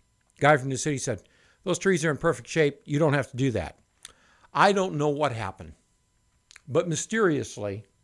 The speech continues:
should I even be talking about this on the radio? I don't know.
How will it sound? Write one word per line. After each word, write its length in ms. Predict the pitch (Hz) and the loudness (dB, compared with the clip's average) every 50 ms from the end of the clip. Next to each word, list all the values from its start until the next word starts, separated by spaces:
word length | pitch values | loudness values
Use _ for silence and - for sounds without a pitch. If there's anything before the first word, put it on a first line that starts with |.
| _ _ - - _ | _ _ -20 -20 _
should 200 | _ - - 214 | _ -4 -2 0
I 100 | 285 359 | 2 2
even 180 | 403 392 190 165 | 0 0 -2 -4
be 100 | 165 143 | -6 -6
talking 440 | - - - 143 135 - - 170 156 | -6 -4 -2 -2 -2 -2 -4 -6 -4
about 180 | 147 147 147 | -4 -4 -4
this 180 | - 156 139 - | -4 -8 -8 -8
on 100 | 151 139 | -6 -4
the 40 | 131 | -2
radio? 320 | 120 123 123 120 127 123 - _ _ - | -2 -2 -2 -2 -4 -8 -8 _ _ 0
I 120 | - 190 | 2 2
don't 160 | 214 208 190 | 2 2 0
know. 120 | 160 117 | -2 -6